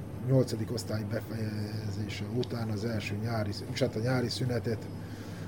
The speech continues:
a Béla, akkori Béla Lágya Express étteremben töltöttem, hogy ismerkedjek ezzel a szakmával, mivel hogy mi voltunk azok a generáció,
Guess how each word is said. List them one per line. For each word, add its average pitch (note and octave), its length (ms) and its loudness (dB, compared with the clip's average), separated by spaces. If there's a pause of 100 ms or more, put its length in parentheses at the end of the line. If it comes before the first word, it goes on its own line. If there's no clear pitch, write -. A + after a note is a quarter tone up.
(140)
a G#2 300 0 (100)
Béla, A#2+ 460 6
akkori C#3+ 400 6
Béla B2 360 8
Lágya A2 600 2 (420)
Express G2 500 -2 (520)
étteremben G2+ 680 -2
töltöttem, A2 680 0
hogy A2+ 160 4
ismerkedjek G#2+ 680 0
ezzel G#2 340 -2
a F2 60 -2
szakmával, B2+ 680 0 (440)
mivel A2 140 -2
hogy G#2+ 160 0
mi B2+ 60 4
voltunk A#2 440 2
azok G2+ 260 -2
a G2+ 120 -6 (280)
generáció, A#2+ 840 -2